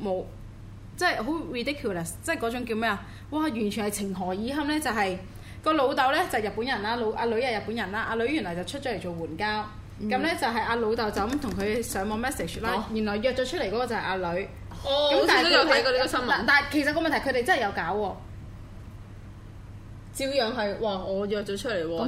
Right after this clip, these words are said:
Speaker 3: 收錢。
Speaker 1: 係啦。
Speaker 2: 咁又
Speaker 1: 咁但係咧，我記得嗰個背景係，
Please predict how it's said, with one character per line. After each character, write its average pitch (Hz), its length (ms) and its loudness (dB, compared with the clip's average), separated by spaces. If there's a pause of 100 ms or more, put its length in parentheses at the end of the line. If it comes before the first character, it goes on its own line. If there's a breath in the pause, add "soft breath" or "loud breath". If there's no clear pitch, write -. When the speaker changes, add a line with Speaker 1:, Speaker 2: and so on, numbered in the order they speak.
Speaker 3:
收 233 220 2
錢。 196 220 -4
Speaker 1:
係 202 100 0
啦。 - 220 -2 (520)
Speaker 2:
咁 247 160 -4
又 330 60 -4 (360)
Speaker 1:
咁 330 160 2
但 415 120 8
係 294 40 6
咧， 339 160 6
我 294 60 2
記 240 120 2
得 349 100 4
嗰 339 240 4
個 269 60 0
背 254 100 2
景 254 200 2
係， 226 220 0